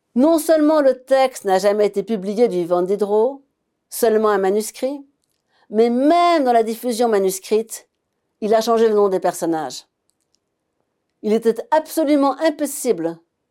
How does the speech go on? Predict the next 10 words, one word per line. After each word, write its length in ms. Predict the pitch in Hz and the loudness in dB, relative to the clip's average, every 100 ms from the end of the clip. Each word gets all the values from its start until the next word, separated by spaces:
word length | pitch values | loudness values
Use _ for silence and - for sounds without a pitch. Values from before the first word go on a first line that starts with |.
| _ _ _ | _ _ _
même 320 | 175 254 277 | -4 0 2
dans 160 | 233 196 | 2 0
un 60 | 185 | 0
manuscrit, 680 | 180 170 - - 156 190 _ _ _ _ _ | 0 -2 -4 -10 -10 -10 _ _ _ _ _
d'y 140 | 185 | -8
faire 280 | 190 240 226 | -2 0 0
figurer 720 | 226 185 202 190 190 190 190 _ _ _ _ | -2 -4 -4 -2 -2 -2 -6 _ _ _ _
Diderot, 640 | 147 185 202 175 196 208 202 | -8 -6 -2 0 2 2 4
d'Alembert, 880 | 185 180 180 175 190 190 185 - _ _ _ _ _ _ _ _ _ _ _ _ | 2 0 0 0 0 0 -2 -8 _ _ _ _ _ _ _ _ _ _ _ _
Bordeu 640 | 139 170 165 151 196 170 | -2 -2 0 0 0 0